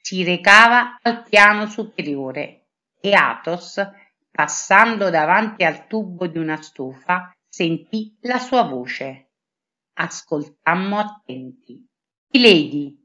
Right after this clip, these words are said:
diceva il cardinale, "voi dovete fare in modo che il duca di Buckingham non rappresenti più un pericolo per me."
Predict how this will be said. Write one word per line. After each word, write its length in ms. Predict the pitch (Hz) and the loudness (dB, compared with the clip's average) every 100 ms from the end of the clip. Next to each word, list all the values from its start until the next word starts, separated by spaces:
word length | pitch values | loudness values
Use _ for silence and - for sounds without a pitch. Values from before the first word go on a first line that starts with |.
| _ | _
diceva 500 | _ - - 170 151 | _ -16 -10 -8 -8
il 140 | 143 - | -10 -10
cardinale, 960 | - 139 135 143 135 120 123 - _ _ _ _ _ _ _ | -10 -10 -12 -10 -10 -10 -14 -18 _ _ _ _ _ _ _
"voi 540 | 175 175 226 254 247 240 | _ 6 6 6 2 -8
dovete 460 | 180 208 233 233 233 | -4 2 2 4 2
fare 280 | 240 233 233 | 8 8 8
in 140 | 220 | 4
modo 460 | 214 214 220 226 220 | 6 6 4 0 0
che 100 | 208 | -2
il 160 | 185 | -2
duca 360 | 160 247 254 240 | -2 -2 2 2
di 120 | 196 | 2
Buckingham 1000 | 160 147 190 196 208 202 214 214 214 214 - | -6 2 2 2 -6 4 4 6 0 -6 -6
non 380 | 185 220 285 - | 0 4 4 6
rappresenti 960 | 277 277 247 226 247 277 269 - 269 | 4 6 2 4 6 4 4 0 -2
più 140 | - 233 | 0 0
un 100 | 220 | 2
pericolo 580 | 208 202 247 285 285 285 | 0 0 2 6 6 4
per 160 | 254 | -2
me." 440 | 226 156 - - | 0 -2 -6 -18